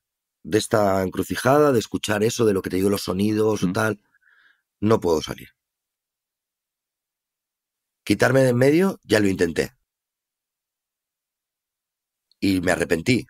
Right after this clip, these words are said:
Speaker 1: porque, mm, sentí que n-, que no le podía hacer eso a mi padre, a mi madre y a mi hermano.
Speaker 2: Ya.
Speaker 1: Sobre todo, sobre todo a ellos. Entonces,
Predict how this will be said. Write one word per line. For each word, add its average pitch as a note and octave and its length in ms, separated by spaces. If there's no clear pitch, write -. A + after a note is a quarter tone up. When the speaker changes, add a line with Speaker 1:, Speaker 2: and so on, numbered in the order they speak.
Speaker 1:
porque, D#2+ 440
mm, D2 400
sentí E2 380
que G#2 120
n-, D#2+ 400
que E2+ 120
no F2 100
le E2+ 80
podía E2 220
hacer D#2 180
eso C#2 200
a C2+ 120
mi C2 120
padre, D2 300
a C#2 40
mi C#2 100
madre E2+ 240
y - 20
a C#2+ 40
mi C#2 60
hermano. C2+ 260
Speaker 2:
Ya. - 240
Speaker 1:
Sobre D2+ 260
todo, - 240
sobre D#2 240
todo D#2+ 160
a C#2 60
ellos. - 320
Entonces, F2 600